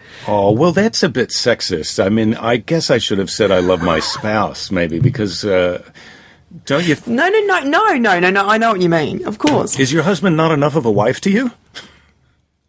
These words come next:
Speaker 2: No, my husband actually is very amazing. It's just, it's just,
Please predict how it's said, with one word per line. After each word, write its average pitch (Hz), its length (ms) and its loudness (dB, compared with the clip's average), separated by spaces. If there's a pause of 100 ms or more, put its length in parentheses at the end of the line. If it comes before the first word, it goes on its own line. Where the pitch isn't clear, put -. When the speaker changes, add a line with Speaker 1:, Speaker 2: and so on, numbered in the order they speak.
(340)
Speaker 2:
No, 156 400 2
my 170 160 4
husband 190 420 2
actually 151 400 0
is 147 120 0
very 147 280 2
amazing. 135 500 2
It's 131 220 -4
just, - 400 0
it's - 240 -2
just, - 320 -2